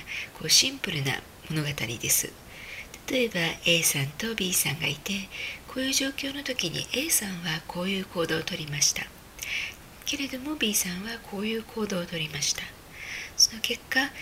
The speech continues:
Aさんはこうやってうまくいくことができたけれども、Bさんは残念ながらうまくいきませんでしたという、そういうすごくシンプルな物語です。ですけれども、シンプルなだけに、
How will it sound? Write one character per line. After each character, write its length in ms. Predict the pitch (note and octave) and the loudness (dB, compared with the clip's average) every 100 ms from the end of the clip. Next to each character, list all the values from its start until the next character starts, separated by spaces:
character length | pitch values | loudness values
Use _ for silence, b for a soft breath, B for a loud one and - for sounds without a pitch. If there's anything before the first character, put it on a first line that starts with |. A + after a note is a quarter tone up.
| B - | B 0
A 120 | E3+ D#3+ | 4 6
さ 260 | - D3 | 4 2
ん 140 | D#3+ G3 | -4 -4
は 220 | A#3 C4 | -4 -4
こ 120 | - E3+ | -4 -2
う 80 | |
や 80 | D#3+ | 0
っ 40 | D3+ | -2
て 280 | - A3 F#3+ | -4 -4 0
う 80 | |
ま 120 | F3 E3 | -2 0
く 120 | D#3+ | -4
い 60 | |
く 100 | - | -4
こ 120 | - G#3+ | -8 -2
と 100 | F#3 | -2
が 80 | |
で 100 | F3 | -2
き 100 | G#3+ | -4
た 120 | - G#3 | -6 -2
け 140 | G3 | 0
れ 80 | F#3+ | -2
ど 120 | G#3 | -4
も、 240 | A3+ A#3+ B B B - | -8 -10 B B B -8
B 140 | G#3 F#3+ | -2 2
さ 180 | - D#3+ | 4 2
ん 80 | F#3 | -2
は 140 | A#3 | -2
残 200 | A#3+ E3 | 0 0
念 140 | E3+ F3+ | -2 -6
な 120 | A#3+ | -4
が 80 | G#3 | -2
ら 120 | F3+ | -4
う 60 | G3+ | -4
ま 100 | F#3+ | -6
く 140 | - | -6
い 40 | |
き 120 | - A3+ | -4 0
ま 100 | G#3 | 2
せ 160 | C#4 | 2
ん 60 | C#4+ | 0
で 100 | F#3+ | 4
し 120 | - | 4
た 160 | D3+ C#3+ | 4 -6
と 180 | - C#3+ | -6 -6
い 80 | |
う、 60 | E3+ B B | -4 B B
そ 160 | - D4+ | -2 2
う 20 | |
い 40 | C#4+ | 4
う 20 | |
す 160 | - | 6
ご 80 | C4+ | 4
く 200 | - - | 0 8
シ 200 | - - | 10 10
ン 80 | A#3+ | 4
プ 120 | - | -6
ル 100 | D3+ | -6
な 120 | C#3+ | -6
物 200 | - C3 | -4 -2
語 40 | C3 | -2
で 460 | - - - - | -4 -6 -6 -2
す。 180 | - - - - - - - - - B B B B B B - - - - - - - - | 0 0 -6 -16 -18 -18 -18 -18 -16 B B B B B B -18 -18 -18 -18 -18 -18 -18 -6
で 100 | B3+ | 0
す 120 | - | 0
け 100 | - | 2
れ 120 | G#3+ F#3+ | 0 0
ど 100 | G3 | -4
も、 240 | G#3+ A#3+ | -4 2
シ 220 | A#3+ E4 | 6 6
ン 120 | E4+ E4 | 4 -2
プ 120 | B3 | -2
ル 120 | G3 | -2
な 140 | D#3 D3 | -2 0
だ 160 | D#3 | -2
け 220 | D#3 F#3 | 0 0
に、 320 | F3+ E3 F3 | 0 0 0